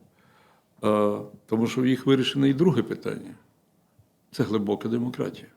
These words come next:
свобода, другими словами. Ви цікаві тоді, коли ви вільні. Тому що найбільше творіння і реалізації своїх можливостей ви робите тоді, коли ви вільний.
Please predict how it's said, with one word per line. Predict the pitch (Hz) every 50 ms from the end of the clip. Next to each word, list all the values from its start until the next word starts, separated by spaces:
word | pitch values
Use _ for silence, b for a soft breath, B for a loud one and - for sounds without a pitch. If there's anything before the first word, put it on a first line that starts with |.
| _ _ _ _ _ _ -
свобода, | - - 147 143 143 131 - 101 98 - - 95 - - _ _ _ _ _ _ _ _ _ _ _ _ _ _ _ -
другими | 104 104 104 104 98 95 95
словами. | - - 104 95 92 92 90 87 87 - _ _ b b b b b b b
Ви | - 139 214
цікаві | - - - 185 185 - 190 175 165 165
тоді, | 143 - 160 156 156 175
коли | - - 151 147 143
ви | 143 139 123
вільні. | 113 113 107 101 90 90 90 - - - _ _ _ _ _ _ _ _ _ _ _ _ _ _ _ _ _ _ _ _ _
Тому | - 127 135 135 127
що | - 143
найбільше | 127 135 147 143 151 196 151 - 165 139
творіння | - - 131 139 139 147 135 120 117 110
і | 104 110 123 123
реалізації | 117 123 120 120 123 123 107 117 139 135 - - 117 104
своїх | - - 127 120 113 110 113
можливостей | 123 120 107 147 196 208 185 143 - - - - 98 - - _ b b b b b b
ви | 117 123 131
робите | 135 127 127 127 120 - -
тоді, | - - 127 127 120
коли | - - 120 120
ви | 117 113 117 104
вільний. | 95 98 98 90 - - - -